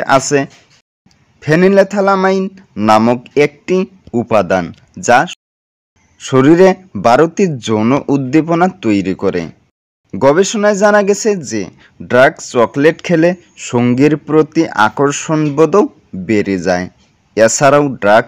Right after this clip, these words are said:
চকলেটে প্রচুর পরিমাণে অ্যান্টিঅক্সিডেন্ট আছে, তাই প্রতিদিন শর্করা সত্তর ভাগ কেকযুক্ত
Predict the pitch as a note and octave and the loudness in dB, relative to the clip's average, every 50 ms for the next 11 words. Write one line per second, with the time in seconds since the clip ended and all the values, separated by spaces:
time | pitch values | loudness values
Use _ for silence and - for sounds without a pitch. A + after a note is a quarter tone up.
0 | - - - G#2+ G#2 F#2+ _ - C3 B2+ B2 B2 C#3 C3 C3 C3 _ _ - G2 | -4 -12 -4 -4 -4 -4 _ -4 -4 -4 -2 0 -2 -2 -2 -4 _ _ -6 -4
1 | F#2+ G2 - - - C3 C3 C3+ C3 C3 C#3 C#3 C#3 C#3 C#3 C#3 C3+ C#3+ C3+ - | -4 -6 -6 -4 -4 -4 -4 -4 -4 -2 -2 0 0 2 0 0 0 0 -2 -4
2 | _ _ G#2+ G#2 G2+ G2+ F#2+ _ C3+ C3+ - - B2 B2+ B2+ - - D3 C#3+ C#3 | _ _ -2 -2 -2 -4 -4 _ -4 -2 -2 -2 -4 -4 -6 -4 -4 -4 -2 0
3 | C3 D3+ D#3 E3 - - - - _ _ G2+ G2 - - - F#2 F#2 F2 _ - | 0 0 0 -2 -6 -10 -20 -20 _ _ -4 -4 -4 -4 -8 -10 -10 -10 _ -20
4 | - - _ _ _ G#2 A2+ C3+ D#3 D3+ _ _ - G#2 G#2+ G2+ _ - D3 C#3+ | -20 -20 _ _ _ 0 2 2 0 -4 _ _ -8 -6 -6 -6 _ -4 -4 0
5 | C#3+ D#3 D#3 D#3+ D#3+ - - _ _ - - - - A2+ G#2+ G#2+ A2 - D3+ D#3+ | 0 0 0 0 -4 -10 -20 _ _ -18 -18 -4 0 2 2 2 2 0 2 4
6 | D#3+ D#3+ E3 - - - _ _ _ _ _ _ _ _ - - - C#3 C3+ C3 | 4 4 2 0 -12 -20 _ _ _ _ _ _ _ _ -12 -6 0 0 0 0
7 | - _ _ F3+ F3 F3+ E3+ E3+ F#3 F3+ F3+ F#3 _ _ _ _ _ - _ _ | -2 _ _ 2 2 4 4 4 4 4 2 -2 _ _ _ _ _ -20 _ _
8 | _ C3 B2 A#2 - - D#3+ E3 D#3+ D3+ D#3+ E3+ D#3+ - _ _ - | _ 0 0 0 2 2 0 0 2 2 0 -2 -2 -2 _ _ 0